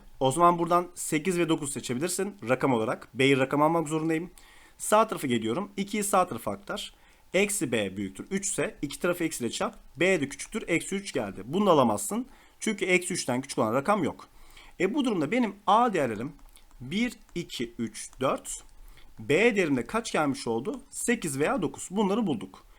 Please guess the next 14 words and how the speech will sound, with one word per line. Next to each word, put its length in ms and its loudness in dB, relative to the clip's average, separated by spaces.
Buna 240 0
göre 380 -2
bunlardan 560 0
hangileri 800 -4
asimetrik 720 -4
diye 140 2
soruyor 400 -4
bana. 220 -10
E, 60 -8
şimdi 340 -2
bunun 300 0
asimetrik 460 -4
olması 300 -2
için 260 -8